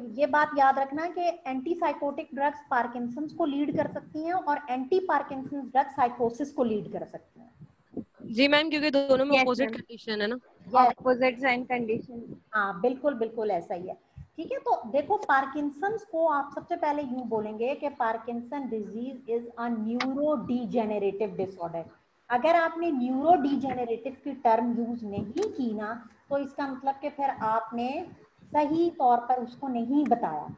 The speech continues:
Speaker 1: सबसे पहले तुम लोग ये बताओ कि Parkinson's disease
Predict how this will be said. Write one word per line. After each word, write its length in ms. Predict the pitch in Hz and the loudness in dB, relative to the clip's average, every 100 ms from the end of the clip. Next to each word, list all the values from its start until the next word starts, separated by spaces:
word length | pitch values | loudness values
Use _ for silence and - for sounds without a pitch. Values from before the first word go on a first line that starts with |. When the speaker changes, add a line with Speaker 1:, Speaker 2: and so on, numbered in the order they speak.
| - | -16
Speaker 1:
सबसे 400 | - 330 330 427 | -4 0 2 4
पहले 320 | 427 359 339 | 6 8 8
तुम 180 | 339 311 | 4 2
लोग 240 | 302 254 | 0 0
ये 80 | 262 | -2
बताओ 500 | 247 247 214 220 262 277 | -2 0 4 4 2 -2
कि 20 | |
Parkinson's 760 | - 233 226 262 262 285 320 | 0 0 0 -4 -6 -6 -6
disease 560 | 247 240 226 240 262 247 | -4 -4 -4 -4 -4 -6